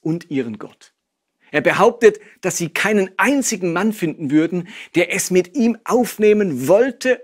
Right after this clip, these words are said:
und könnte. Die Konsequenz ist oder war, dass die ganze israelitische Armee angesichts dieses Riesen in Angst und Schrecken verfallen ist. Es heißt in erster Samuel siebzehn, Vers elf:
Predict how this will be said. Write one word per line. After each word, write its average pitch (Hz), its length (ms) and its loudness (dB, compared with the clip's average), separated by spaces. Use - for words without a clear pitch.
und 196 460 -2
könnte. 110 360 -12
Die 151 60 -2
Konsequenz 175 600 0
ist - 340 -2
oder 123 220 -2
war, 165 320 2
dass 135 140 -12
die 131 120 -8
ganze 160 300 -2
israelitische 151 680 -6
Armee 135 400 0
angesichts 156 680 -2
dieses 151 460 -4
Riesen 143 320 -2
in 156 220 0
Angst 202 600 -4
und 185 200 2
Schrecken - 600 -8
verfallen 104 540 -12
ist. - 340 -20
Es - 160 -6
heißt 170 200 0
in 165 80 -10
erster 156 280 -8
Samuel 147 300 -2
siebzehn, 139 340 -6
Vers 123 240 -6
elf: 160 400 -2